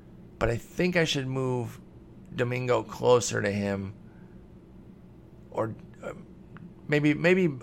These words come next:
maybe it's a double move. Danny Santana up a little bit, Domingo Santana down a little bit. I don't know. I'm making a move there on the fly. I'm not gonna get back into Domingo, but I got Danny Santana at sixty-seven right now. I could see moving him up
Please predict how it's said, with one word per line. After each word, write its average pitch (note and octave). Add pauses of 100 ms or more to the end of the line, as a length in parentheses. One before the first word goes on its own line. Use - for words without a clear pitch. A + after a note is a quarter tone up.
maybe E3
it's D3
a C#3+
double B2
move. G#2+
Danny B2+ (140)
Santana B2
up C#3
a -
little C#3
bit, C3
Domingo B2
Santana A2+
down G#2+
a D3+
little D#3
bit. D3
I C3
don't G2+
know. F#2+ (460)
I'm D3
making F3+
a F3
move E3
there D3+
on D3
the B2+
fly. C#3
I'm C#3
not C#3
gonna C#3
get A#2+
back B2
into A#2
Domingo, A2+
but G#2 (880)
I D#3
got F#3+
Danny F#3
Santana D#3+
at C3+
sixty-seven C3
right A#2+
now. A#2
I A#2
could A#2+
see D#3
moving D3
him C3+
up C3